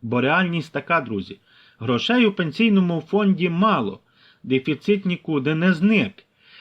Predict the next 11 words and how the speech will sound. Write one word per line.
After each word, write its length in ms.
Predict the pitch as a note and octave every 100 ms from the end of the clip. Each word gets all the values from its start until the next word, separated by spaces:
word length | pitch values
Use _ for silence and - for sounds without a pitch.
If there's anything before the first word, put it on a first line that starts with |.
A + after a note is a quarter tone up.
| - _ -
Якщо 360 | C3+ - A#3+
нічого 500 | G#3 F#3+ - D#3+ D#3+
кардинального 920 | D3 C#3+ B2 D3 E3 D3+ C3 A#2 A2+
не 180 | A#2 A2+
змінити 520 | G#2+ G#2+ B2 B3+ B3
в 120 | A#3+
економіці, 800 | F3 - C#3 A#2+ G#2 G2 - G2 - -
жодна 600 | A#2 G#3 C4+ G3+ G#3+ G3+
формула, 760 | - G#3+ G#3+ G3 F#3+ F3+ E3+ - _ - - _ -
навіть 520 | C3+ G#3+ A3 F#3+ F#3+
найсучасніша, 1160 | F3 D3+ - A#2+ - G#3+ G3 - E3+ - E3+